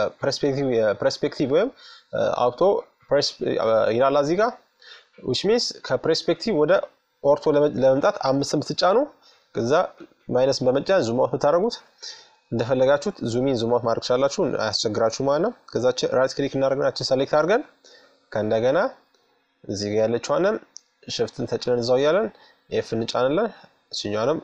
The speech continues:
ራይት ክሊክ፣ <clears throat> በጣም ይቅርታ፣ እችንም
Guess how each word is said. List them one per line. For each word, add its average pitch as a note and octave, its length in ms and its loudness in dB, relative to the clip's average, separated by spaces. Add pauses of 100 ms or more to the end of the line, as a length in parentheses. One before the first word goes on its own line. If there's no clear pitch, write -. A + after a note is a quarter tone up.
ራይት A2 220 -2
ክሊክ፣ E3+ 280 -2 (1160)
<clears throat> - 340 0
በጣም G#2 240 -4
ይቅርታ፣ A#2 260 -2 (460)
እችንም - 420 0